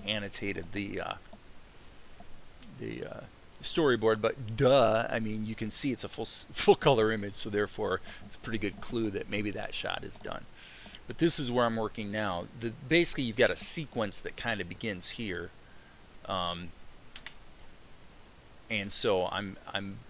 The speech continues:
going ahead and doing this sequence more or less in order to get back up to here,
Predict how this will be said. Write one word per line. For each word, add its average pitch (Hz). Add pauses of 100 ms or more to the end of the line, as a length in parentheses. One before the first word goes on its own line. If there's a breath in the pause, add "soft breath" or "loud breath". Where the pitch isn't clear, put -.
(180)
going 110
ahead 98
and 92
doing 98 (440 loud breath)
this 113
sequence -
more 104
or 98
less 87 (100)
in 101
order 92
to -
get 98
back 87
up -
to 98
here, 214